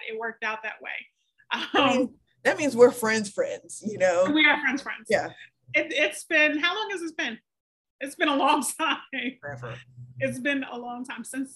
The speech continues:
Speaker 1: seventh grade.
Speaker 2: Yeah.
Speaker 1: Yeah,
Speaker 2: Over,
Speaker 1: so
Speaker 2: we got over twenty years.
Speaker 1: Yeah, we have over twenty years.
Speaker 2: Yeah.
Speaker 1: And it, it's, it's been a roller coaster. It's been a lot of ups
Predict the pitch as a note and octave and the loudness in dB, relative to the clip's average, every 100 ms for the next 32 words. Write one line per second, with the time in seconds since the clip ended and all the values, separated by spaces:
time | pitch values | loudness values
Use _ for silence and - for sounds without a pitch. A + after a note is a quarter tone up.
0 | - B3+ B3+ D4 C#4+ D#4 B3+ A3 _ _ | -10 -8 -8 -8 -8 -8 -10 -14 _ _
1 | _ - D#2 - _ _ _ _ - - | _ -20 -18 -20 _ _ _ _ -14 -8
2 | - G#3+ G#3 G3+ F#3 D#3+ A3 G#3+ - F#3+ | -2 0 0 0 0 -2 -4 -2 0 -2
3 | F#3+ - G3 F#3+ F3 F3 E3+ D3 D#3+ E3+ | -4 -8 -10 -8 -8 -6 -8 -8 -10 -14
4 | - A#3+ A3+ G#3+ A3 - - G2 - - | -12 -10 -10 -10 -12 -16 -20 -20 -20 -20
5 | - _ - B1 - _ B3+ C#4+ C#4 D4 | -20 _ -10 -10 -10 _ 2 2 2 -4
6 | - - F4 D#4+ D#4+ D4 C4 A#3 A3+ G#3+ | -8 -2 -2 0 0 2 2 0 -6 -10
7 | - - A#3+ A#3 B3 A#3 A3+ A#3 E4+ F4+ | -10 -12 -10 -8 -8 -6 -8 -6 -4 -4
8 | E4+ | -6